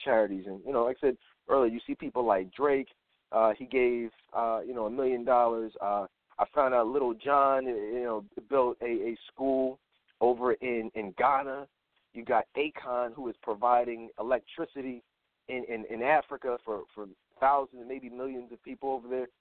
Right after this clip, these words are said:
Uh, I found out recently French Montana, who is in the entertainment industry,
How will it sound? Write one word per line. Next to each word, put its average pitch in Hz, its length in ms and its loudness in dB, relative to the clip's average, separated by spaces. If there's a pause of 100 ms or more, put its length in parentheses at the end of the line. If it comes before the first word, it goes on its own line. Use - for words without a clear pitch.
(240)
Uh, 90 300 0
I - 100 -14
found 131 220 4
out 120 160 4
recently 123 420 -6
French 131 240 0
Montana, 131 760 2 (400)
who 139 140 2
is 113 100 2
in 131 80 -4
the 123 120 -4
entertainment 127 580 -6
industry, 123 460 -6